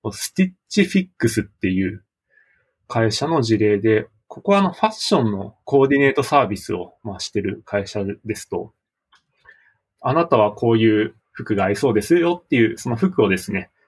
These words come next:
あの、送ってくれるサービスになってます。で、その中の事例で、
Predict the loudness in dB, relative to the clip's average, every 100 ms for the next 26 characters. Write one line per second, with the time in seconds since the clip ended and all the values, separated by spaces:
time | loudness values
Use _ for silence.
0 | _ -2 0 -2 0 -2 0 -4 0 0
1 | 0 -6 _ -4 -4 -4 -10 -12 -12 -12
2 | -12 -12 -14 -14 -18 _ _ _ _ _
3 | -20 -20 _ _ _ -10 0 0 0 -2
4 | 2 2 4 2 0 0 2 2 4 2
5 | 2 -2